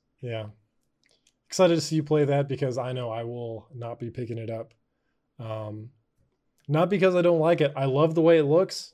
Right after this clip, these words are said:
Um, it looks fantastic, and I like watching other people play it, but it's just not, uh, not for me.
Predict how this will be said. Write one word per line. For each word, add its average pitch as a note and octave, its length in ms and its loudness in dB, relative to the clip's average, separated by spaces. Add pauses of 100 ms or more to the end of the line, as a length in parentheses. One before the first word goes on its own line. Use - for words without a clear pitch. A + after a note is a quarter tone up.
(100)
Um, B2 580 -6 (160)
it D3 140 0
looks D3+ 200 2
fantastic, C#3+ 520 0
and C#3+ 80 0
I C3 60 0
like C3+ 220 2
watching C#3 320 0
other C3+ 160 0
people D#3+ 280 0
play E3+ 220 4
it, D3+ 120 -2
but B2 260 -6 (320)
it's - 120 -18
just A2+ 180 -14
not, A2+ 260 -6
uh, A2+ 240 -8
not A#2 240 -10
for B2 80 -10
me. A2 280 -12